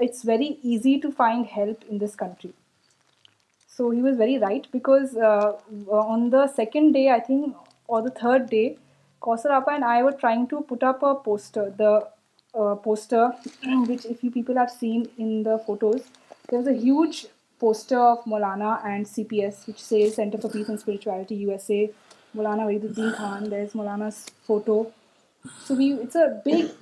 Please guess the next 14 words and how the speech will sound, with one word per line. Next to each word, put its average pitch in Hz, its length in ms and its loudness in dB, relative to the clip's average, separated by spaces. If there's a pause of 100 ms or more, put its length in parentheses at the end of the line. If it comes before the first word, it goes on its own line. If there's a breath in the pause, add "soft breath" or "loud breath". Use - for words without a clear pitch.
(120)
enormous 240 440 2
poster, 233 460 -2
and 233 400 0 (100)
putting 277 260 2
it 277 120 -2
up 247 180 4
is 269 160 -2
not 226 220 -2
a 262 100 0
simple 226 340 -4
task. 196 380 -4
So 247 60 -6
we 240 160 -2
were 269 220 2